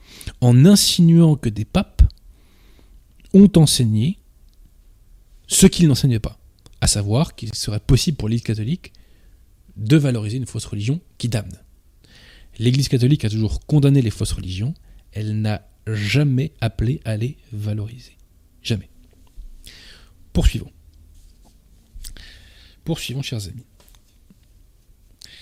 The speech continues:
Archidiacre soutient que l'Église catholique conserve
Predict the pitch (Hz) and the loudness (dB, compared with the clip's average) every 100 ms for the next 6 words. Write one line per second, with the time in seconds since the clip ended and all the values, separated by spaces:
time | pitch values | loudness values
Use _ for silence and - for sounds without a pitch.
0 | - - _ - - - 147 185 - - | -20 -20 _ -12 -8 -6 -4 -4 -6 -8
1 | 147 - - 117 170 - _ _ _ _ | -10 -10 -8 -6 -8 -14 _ _ _ _
2 | _ _ _ _ - 131 127 185 208 - | _ _ _ _ -6 -4 -2 -2 -4 -6
3 | - 104 123 - - _ _ - - - | -8 -10 -10 -12 -14 _ _ -20 -20 -20
4 | - _ - - 208 - - 120 98 92 | -20 _ -20 -4 -2 0 -2 -2 -4 -10